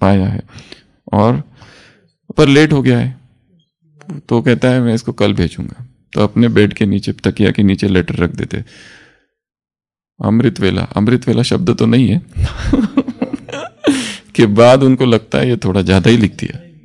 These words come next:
इतना नहीं लिखना चाहिए, ये बहुत ज्यादा लिखा।" कहता है, "मैं आज दूसरा लेटर लिखूंगा, थोड़ा कम जहरीला, less poisonous, थोड़ा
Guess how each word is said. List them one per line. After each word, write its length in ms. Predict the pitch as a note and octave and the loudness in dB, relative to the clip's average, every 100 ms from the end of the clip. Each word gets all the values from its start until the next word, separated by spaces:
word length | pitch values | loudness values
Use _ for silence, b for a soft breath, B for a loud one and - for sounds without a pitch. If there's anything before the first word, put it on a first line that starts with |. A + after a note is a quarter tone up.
| _ - - F#2+ | _ -18 -10 -8
इतना 220 | F2 A2 | -2 2
नहीं 140 | A2+ | 4
लिखना 300 | G2 F#2 F#2+ | 2 -2 -8
चाहिए, 260 | - - - _ _ _ F#2+ | -10 -16 -20 _ _ _ -4
ये 60 | F#2+ | 2
बहुत 320 | G2+ G#2 - | 2 2 -2
ज्यादा 400 | - - E2+ - | -16 -10 -8 -8
लिखा।" 260 | - - - B B B B - | -10 -14 -20 B B B B -4
कहता 200 | A2+ - | -2 0
है, 60 | B2+ | 2
"मैं 80 | A2+ | 2
आज 140 | A2+ G#2 | 2 0
दूसरा 280 | A#2 B2+ C#3+ | 0 0 2
लेटर 260 | A2+ F#2+ G#2 | 0 -2 -2
लिखूंगा, 380 | G2+ - A2+ B2+ | -4 -2 -2 -2
थोड़ा 260 | C#3+ B2 | 0 0
कम 320 | B2+ D3 C#3+ | 0 -2 -2
जहरीला, 540 | A#2+ F#2+ F2+ F2 - - _ | 0 2 2 -2 -6 -16 _
less 460 | G#2+ B2 C#3+ - - | 2 4 2 -2 -6
poisonous, 480 | A2 G2+ F#2+ F#2+ - - - - _ _ _ _ B B B B B B _ - | -2 -2 -2 -4 -8 -10 -14 -18 _ _ _ _ B B B B B B _ 0
थोड़ा 200 | A#2 B2 | 2 2